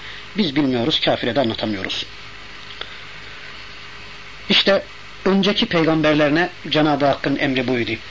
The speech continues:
Çünkü önceki peygamberler güçsüzdü, kuvvetsizdi, devlet olamamışlardı ve Cenab-ı Hak o peygamberlerine aynen böyle demişti. "Ve zerni, çekilin aradan." Mesela Hazreti Musa çalıştı, çalıştı, çalıştı, çabaladı, olmadı. Fakat Cenab-ı Hak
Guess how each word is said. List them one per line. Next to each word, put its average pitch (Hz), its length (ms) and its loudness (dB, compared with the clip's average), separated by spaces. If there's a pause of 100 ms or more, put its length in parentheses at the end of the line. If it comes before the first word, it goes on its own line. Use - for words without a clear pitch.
(340)
Çünkü 180 240 2
önceki 160 360 2
peygamberler 147 580 4
güçsüzdü, 139 580 0
kuvvetsizdi, 143 600 2 (320)
devlet 160 460 2
olamamışlardı 143 800 2 (420)
ve 143 80 4
Cenab-ı 143 340 4
Hak 135 160 0
o 208 100 6 (140)
peygamberlerine 139 720 2
aynen 175 280 4
böyle 135 220 2
demişti. 120 360 0 (120)
"Ve 175 160 6
zerni, 143 580 2 (420)
çekilin 190 340 4
aradan." 120 320 2 (580)
Mesela 160 360 2
Hazreti 147 340 0
Musa 143 360 2
çalıştı, - 460 0
çalıştı, 143 420 2
çalıştı, - 360 2
çabaladı, 131 460 2
olmadı. 156 580 4 (420)
Fakat 143 340 0
Cenab-ı 131 340 2
Hak 143 320 0